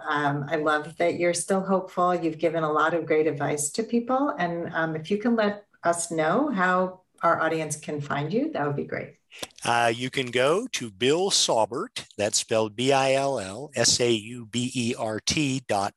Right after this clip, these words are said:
Speaker 2: com. That's my website. There are four free chapters you can read of the book. You can also get either, uh, the Kindle ebook or, uh, paperback print on demand copy, uh, through the Amazon Kindle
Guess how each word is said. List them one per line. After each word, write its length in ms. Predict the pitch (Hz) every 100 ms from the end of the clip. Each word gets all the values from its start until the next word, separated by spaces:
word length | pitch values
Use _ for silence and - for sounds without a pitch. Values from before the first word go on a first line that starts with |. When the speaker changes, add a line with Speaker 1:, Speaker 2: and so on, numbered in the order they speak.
| -
Speaker 2:
com. 600 | - 156 101 95 135 226 - - - - -
That's 220 | 113 -
my 160 | 110 101
website. 680 | 98 131 131 - 104 123 147
There 220 | 123 107
are 80 | 101
four 500 | - - 127 131 131
free 580 | 117 - 143 147 143 135 - -
chapters 580 | - 120 - 151 180 139
you 80 | 104
can 160 | 101
read 300 | 104 110 120
of 140 | 101 98
the 60 |
book. 380 | 90 170 - - - - - - -
You 100 | 117
can 140 | 123 113
also 440 | 123 131 - 120
get 280 | 117 120 123 - -
either, 480 | 131 127 120 110 120
uh, 440 | 123 101 101 98 113 120
the 280 | 107 101
Kindle 460 | 101 - 156 131 110
ebook 580 | 123 156 160 175 - - -
or, 340 | - 113 107 107 - - _
uh, 160 | 104 101
paperback 560 | - 147 147 110 110 110
print 300 | - 143 143
on 200 | 131 113
demand 640 | 104 107 143 139 123 147 -
copy, 540 | 113 101 110 120 180 - - - -
uh, 200 | 107 107
through 240 | - 123
the 140 | 117 113
Amazon 440 | 117 110 110 107
Kindle 480 | - 120 113 104